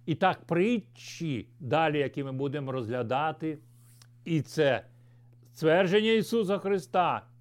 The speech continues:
«Я є». Це стосується також влади Божої, суверенної влади,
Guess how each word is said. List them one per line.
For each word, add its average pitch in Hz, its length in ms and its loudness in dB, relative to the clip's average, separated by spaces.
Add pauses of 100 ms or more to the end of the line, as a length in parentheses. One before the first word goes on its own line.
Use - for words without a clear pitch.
(120)
«Я 143 380 6
є». 143 680 6 (2500)
Це 208 260 6
стосується 196 1040 0
також 147 760 0 (200)
влади 170 720 6
Божої, 139 1120 2 (2000)
суверенної 202 1120 6
влади, 135 840 2